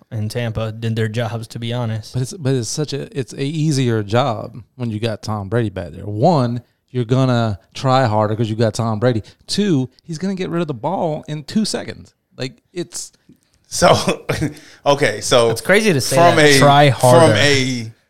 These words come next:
Speaker 3: <laughs> from a, you know, like, the old head that walks out on the basketball court, his knowledge carries some weight to play with the young boys. But Tom Brady is not mobile at all. So
Speaker 1: No.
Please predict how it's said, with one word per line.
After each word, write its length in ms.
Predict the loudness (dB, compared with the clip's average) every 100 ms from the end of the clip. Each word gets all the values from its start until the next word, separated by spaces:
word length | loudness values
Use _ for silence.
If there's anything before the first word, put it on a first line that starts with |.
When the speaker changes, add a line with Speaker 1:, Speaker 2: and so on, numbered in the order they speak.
| _ _
Speaker 3:
<laughs> 240 | -8 -6 -2
from 300 | 2 2 2
a, 580 | -2 -2 -4 -8 -14 -18 _ _ _ _ _ _ _ _ -8
you 140 | 0
know, 140 | 4
like, 180 | 4 4
the 80 | 2
old 360 | 6 8 8 8
head 260 | 8 6
that 100 | 4
walks 300 | 4 4 6
out 160 | 4 4
on 100 | 2
the 60 |
basketball 580 | 4 4 4 0 2 2
court, 380 | 2 2 2 0
his 180 | -2 -2
knowledge 600 | 2 4 4 2 -2 -6 -8 _ _ _ _
carries 420 | 0 2 0 -2 -4
some 260 | -2 0
weight 360 | 2 2 -2 -12
to 60 | -4
play 220 | 0 0
with 180 | -2 -10
the 60 | -10
young 240 | -10 -10
boys. 420 | -10 -10 -12 -18 -20 -20 _ _ _ 4
But 340 | 6 6 2 -12 _ _
Tom 220 | 2 4 6
Brady 300 | 6 8 6
is 120 | 6
not 260 | 6 6 8
mobile 360 | 6 6 4
at 60 | 6
all. 460 | 8 6 4 -2
So 300 | 2 4 6
Speaker 1:
No. 260 | 4 2